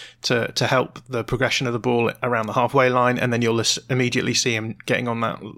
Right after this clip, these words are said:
line towards the, the penalty spot, um, and being in dangerous areas, uh, as well.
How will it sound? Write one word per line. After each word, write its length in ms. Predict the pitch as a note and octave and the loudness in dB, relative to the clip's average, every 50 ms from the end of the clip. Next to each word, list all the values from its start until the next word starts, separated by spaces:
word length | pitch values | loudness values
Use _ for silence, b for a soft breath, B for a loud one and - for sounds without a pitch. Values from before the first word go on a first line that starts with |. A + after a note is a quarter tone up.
| - _ _ _ _ - | -20 _ _ _ _ -12
line 480 | B2+ C3 B2+ A#2+ A2+ A2+ A2 A2 A2 A2 | -8 -6 -2 0 0 0 0 -2 -4 -6
towards 400 | - - A#2+ A2+ A2+ A2 - - | -6 -2 -2 -2 0 -2 -4 -4
the, 180 | - G2+ G#2+ | -2 -2 -2
the 100 | G#2 A2 | -4 -4
penalty 400 | - - A#2+ A2+ A2+ A2+ - A#2+ | -4 -4 -4 -4 -4 -6 -8 -6
spot, 380 | A#2 - - - A#2 G2 - - - B2 | -6 -6 -2 -2 -2 -2 -4 -6 -6 -4
um, 240 | A#2 A2 G#2 G#2+ B B B B B B B | -4 -4 -4 -8 B B B B B B B
and 140 | A2+ A#2 G#2 | -6 -4 0
being 200 | A2+ A2+ A2+ A2 | 0 0 0 -2
in 120 | A2 A2 | -4 -4
dangerous 420 | G2+ A#2 A2 A2 G#2 A2+ G#2+ - - | -2 -2 -2 -2 -2 -2 -2 -2 0
areas, 480 | A2+ A2 A2 A2 A2 G#2+ - - - _ _ - | 0 -2 -2 -4 -4 -6 -8 -10 -12 _ _ -4
uh, 120 | A#2 - - | -4 -4 -4
as 180 | B2 A#2 G#2 G#2 | -4 -4 -4 -2
well. 360 | A#2+ B2 A#2 A2 G#2 G#2+ B | 0 0 0 0 0 -4 B